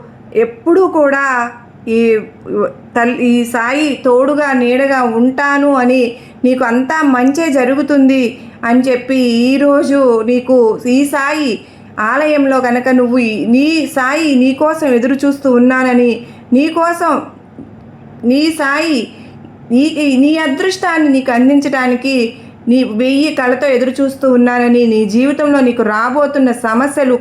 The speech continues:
కష్టాల నుంచి నువ్వు బయటపడాలి అంటే గనక నువ్వు ఈ పని తప్పకుండా చేసి తీరాల్సిందేనమ్మా. ఆ తర్వాత నీకు అంతా మంచే జరుగుతుంది. నీ జీవితంలో కొండంత రాబోతున్నా ఏదైనా సరే దాన్ని కష్టమైనా సరే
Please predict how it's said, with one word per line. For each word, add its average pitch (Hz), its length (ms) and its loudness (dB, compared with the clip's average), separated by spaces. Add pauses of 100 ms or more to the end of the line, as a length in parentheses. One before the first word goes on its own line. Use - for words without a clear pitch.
కష్టాల 302 460 -4
నుంచి 269 300 0
నువ్వు 220 200 0
బయటపడాలి 262 640 0
అంటే 240 260 0
గనక 233 260 0 (140)
నువ్వు 214 160 -2
ఈ 214 120 0 (140)
పని 240 160 2
తప్పకుండా 254 640 0 (520)
చేసి 254 300 0
తీరాల్సిందేనమ్మా. 247 1040 0 (200)
ఆ 214 60 -4
తర్వాత 254 500 -2
నీకు 214 260 -2
అంతా 294 540 0
మంచే 247 380 0 (100)
జరుగుతుంది. 240 640 2 (480)
నీ 320 440 2
జీవితంలో 277 640 2 (140)
కొండంత 277 560 0
రాబోతున్నా 262 880 0 (480)
ఏదైనా 320 760 0
సరే 285 380 -2
దాన్ని 240 460 0 (720)
కష్టమైనా 302 760 -2
సరే 269 320 0